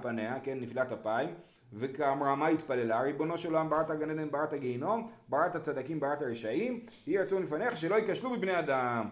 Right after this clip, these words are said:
כן, אז בתולה, שלא ייכשלו בבני אדם. אז בתולה הייתה יפה, או לפחות חשבה שהיא יפה, והיא התפללה שלא ייכשלו בבני אדם. אומר רבי יוחנן, איזה מדרגה גבוהה זאת, כן? שאדם לא רוצה לחטוא, זה מדרגה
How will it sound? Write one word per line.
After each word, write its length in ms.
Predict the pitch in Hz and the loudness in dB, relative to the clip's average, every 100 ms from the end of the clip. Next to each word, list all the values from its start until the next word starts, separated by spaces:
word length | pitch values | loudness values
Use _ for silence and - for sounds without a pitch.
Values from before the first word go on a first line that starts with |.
| - - 135 | -10 -16 -4
כן, 120 | 190 | 0
אז 120 | 156 | 0
בתולה, 520 | 143 127 131 135 190 - - | -2 -4 2 6 6 2 -6
שלא 160 | 156 208 | 2 4
ייכשלו 560 | 220 190 147 196 247 | 4 2 2 0 0
בבני 300 | 196 180 175 | 2 2 2
אדם. 260 | 151 131 107 | 6 6 4
אז 100 | 110 | -2
בתולה 320 | 120 120 175 | -6 -2 4
הייתה 220 | 180 147 | 4 4
יפה, 380 | 120 107 151 202 | 0 0 4 4
או 180 | 165 - | 4 0
לפחות 220 | - 127 113 | -10 -10 -10
חשבה 300 | 104 120 160 | 0 2 2
שהיא 160 | 196 | 2
יפה, 200 | 202 226 247 - - 113 | 0 -2 -6 -8 -18 -4
והיא 240 | 160 240 262 - - | 0 0 -2 -6 -6
התפללה 600 | 160 - - 180 180 247 | -4 -4 -2 2 4 4
שלא 180 | - 220 | 6 4
ייכשלו 320 | 214 202 208 | 4 2 -2
בבני 280 | 175 165 156 | -2 0 0
אדם. 220 | 135 117 | 2 2
אומר 200 | 117 190 226 | 2 0 2
רבי 120 | 175 | 2
יוחנן, 400 | 220 233 220 220 | 2 2 0 0
איזה 220 | 208 233 233 | 0 0 2
מדרגה 420 | 196 196 202 233 | 4 4 6 6
גבוהה 380 | 180 185 226 226 | 6 8 10 10
זאת, 240 | 127 - | 6 -2
כן? 120 | 113 107 120 - | -8 -8 -12 -14
שאדם 680 | - 120 120 233 247 247 247 240 - | -4 -2 2 4 8 8 6 0 -6
לא 140 | 151 190 | 4 6
רוצה 300 | 175 180 165 | 6 4 2
לחטוא, 720 | 156 - 156 147 139 139 139 - - | 2 2 4 6 6 4 0 -10 -14
זה 300 | 98 147 151 | 4 8 8
מדרגה 720 | 147 147 147 151 160 165 165 | 8 4 4 4 4 6 4